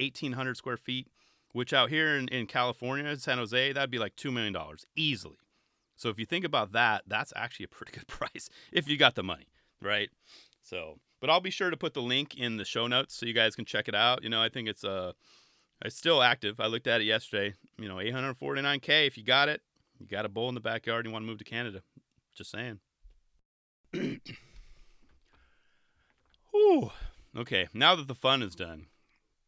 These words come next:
this next segment, you know, comes with a heavy, heavy heart, and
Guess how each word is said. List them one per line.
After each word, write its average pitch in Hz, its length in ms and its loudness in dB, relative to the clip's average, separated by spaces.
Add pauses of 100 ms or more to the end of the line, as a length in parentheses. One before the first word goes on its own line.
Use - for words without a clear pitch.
(720)
this 123 240 -8
next 131 320 -2 (220)
segment, 104 580 -2
you 107 120 -4
know, 92 120 -4
comes 113 320 -6
with 95 140 -8
a 90 80 -6
heavy, 98 400 -2
heavy 90 220 -8
heart, 90 380 -4
and 85 200 -14